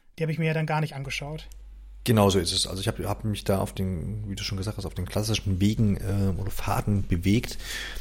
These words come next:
Speaker 2: Äh, weiß gar nicht warum, vielleicht war das so das Gewohnte, was ich, was ich, was ich sehen wollte und hatte, äh, hatte das andere erstmal außer Acht gelassen.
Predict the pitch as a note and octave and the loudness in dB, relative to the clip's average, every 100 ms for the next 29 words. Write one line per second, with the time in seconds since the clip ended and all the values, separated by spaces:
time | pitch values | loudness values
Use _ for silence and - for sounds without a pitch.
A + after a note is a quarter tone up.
0 | - - G#2+ G#2 G2+ C3+ E3+ E3 C3+ D#3+ | -8 6 8 8 10 10 12 12 12 12
1 | G3+ G3+ D#3+ D3 - - C#3+ - - G#2+ | 10 8 6 6 -2 -10 -12 -10 2 4
2 | B2 - C3+ B2 - A#2 B2+ D#3 C#3 B2 | 6 8 8 8 10 10 10 10 6 6
3 | B2 - A2+ A2+ - - G#2 A2 G#2+ A#2 | 4 0 -2 -2 -2 -2 0 0 2 4
4 | A#2+ A2+ A2 G2+ G#2+ - G#2+ F#2+ - F2+ | 8 6 6 4 4 6 4 4 0 0
5 | F#2+ G#2+ G#2 - G#2 A#2 - G#2+ - G2+ | 2 2 0 0 -2 0 -2 -4 0 0
6 | A2 G#2 B2+ - G#2+ A#2+ C3 | 0 0 0 0 2 2 0